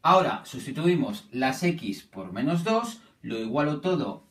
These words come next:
a veintisiete, se me queda una ecuación en la cual despejo el valor de m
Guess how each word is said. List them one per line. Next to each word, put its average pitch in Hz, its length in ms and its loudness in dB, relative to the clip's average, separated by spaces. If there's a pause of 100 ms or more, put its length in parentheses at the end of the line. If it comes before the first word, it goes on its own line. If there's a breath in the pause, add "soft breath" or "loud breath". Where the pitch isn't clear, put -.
a 98 120 -8
veintisiete, 208 1080 -2
se - 180 -12
me 110 160 -2
queda 123 440 -2
una 120 200 0
ecuación 190 600 -4
en 113 80 -4
la 104 140 -4
cual 127 180 0
despejo 123 380 -8
el 92 60 -8
valor 117 240 -6
de 185 140 -2
m 202 320 -6